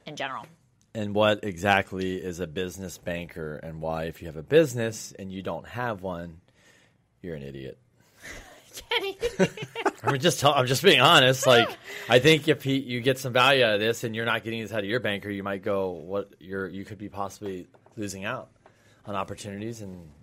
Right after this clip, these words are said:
Speaker 2: a lot of different things." You could
Speaker 1: For
Speaker 2: be
Speaker 1: sure, I
Speaker 2: saving
Speaker 1: think,
Speaker 2: money.
Speaker 1: yeah, having a banker is super important, um, and we'll get more into that. But we, Kenny and I were just talking about, like, when you go to a big bank and you get a banker, but then it's like that person's changing every three and four months, and how frustrating that could be because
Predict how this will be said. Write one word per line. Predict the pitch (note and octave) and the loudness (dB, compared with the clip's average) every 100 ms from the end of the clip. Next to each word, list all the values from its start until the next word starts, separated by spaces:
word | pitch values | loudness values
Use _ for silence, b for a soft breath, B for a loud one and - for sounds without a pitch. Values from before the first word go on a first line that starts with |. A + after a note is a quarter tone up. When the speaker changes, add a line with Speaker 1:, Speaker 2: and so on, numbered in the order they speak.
| _ | _
Speaker 2:
a | E2 | -12
lot | F#2 A2 | -8 -8
of | |
different | G#2 G2 F2 | -8 -12 -16
things." | F2+ G2 | -14 -4
You | |
could | G#3 | 0
Speaker 1:
For | |
Speaker 2:
be | G3+ | 4
Speaker 1:
sure, | F#3+ | 6
I | E3 | 6
Speaker 2:
saving | B2+ B2+ | 4 0
Speaker 1:
think, | A#2+ | -2
Speaker 2:
money. | A#2+ | 0
Speaker 1:
yeah, | C#3 C#3 - | 0 0 -6
having | - F#3 G#3 G#3+ | -2 0 0 2
a | |
banker | F#3+ F3 F3+ E3 | 4 4 2 2
is | E3 | 0
super | - D#3+ D#3+ | -6 -4 -4
important, | D#3+ D#3+ D3+ - F3 G3 - | -4 -6 -6 -6 -12 -14 -10
um, | D#3+ D#3 D3 | -8 -6 -8
and | D#3+ | -8
we'll | E3 | -2
get | E3+ - | -2 -2
more | E3 D#3 | -4 -6
into | D#3 E3 | -6 -4
that. | E3+ E3+ D#3+ | 0 0 0
But | |
we, | C#3+ D#3+ - | -6 -8 -4
Kenny | F#3 F3+ | 0 0
and | D#3+ | 0
I | |
were | D#3 | -4
just | D3 - | -8 -4
talking | D3+ D#3+ | -4 -4
about, | D3+ D#3 | -6 -4
like, | D3+ - B B - | -4 -8 B B -12
when | F3 | -2
you | |
go | E3+ | 0
to | E3+ E3 | 2 -2
a | |
big | D#3 D#3+ D#3+ D#3+ | 2 2 2 0
bank | C#3+ C3+ C#3 - | -4 -6 -12 -14
and | F3+ D#3 | -12 -8
you | |
get | D3 D3+ | -4 -4
a | |
banker, | D#3 D3 D3+ D#3+ - C#3 C#3 | -6 -8 -8 -8 -8 -6 -6
but | F3 - | -8 -6
then | D#3+ D#3 D#3 | -4 -4 -10
it's | - - | -14 -10
like | - D#3+ | -6 -2
that | D#3 | -4
person's | - E3+ E3 D3+ | 0 -2 -2 -10
changing | - D#3+ D#3+ D3 | -8 -6 -8 -10
every | C#3+ D3 | -10 -10
three | D3+ D#3 | -10 -12
and | D3 D3 | -12 -14
four | C#3+ C#3+ | -8 -6
months, | C#3+ C#3+ C3 C3+ - | -4 -6 -6 -12 -14
and | D3+ C#3+ C#3+ B B B | -10 -10 -12 B B B
how | E3 | 2
frustrating | E3+ F#3 - E3 D3+ | 4 2 2 -2 -2
that | C#3 | -8
could | - - | -8 -8
be | D3 | -10
because | C#3+ E3+ D3 D3 | -8 -6 -6 -6